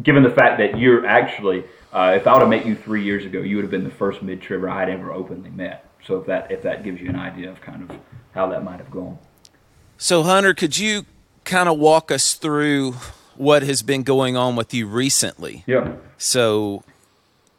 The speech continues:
Speaker 2: you, you have been, as you've already alluded to, uh, your ordination is being pulled.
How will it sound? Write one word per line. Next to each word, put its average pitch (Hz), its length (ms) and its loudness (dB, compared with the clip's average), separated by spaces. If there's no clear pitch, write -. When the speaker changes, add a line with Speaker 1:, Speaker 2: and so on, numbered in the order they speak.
Speaker 2:
you, 156 640 -2
you 147 340 -2
have 135 280 2
been, 120 580 0
as 117 180 -4
you've 135 160 2
already 139 540 4
alluded 120 520 0
to, 104 420 -2
uh, 104 360 -2
your 117 240 -4
ordination 139 640 4
is 117 160 -6
being 123 280 -4
pulled. 131 600 0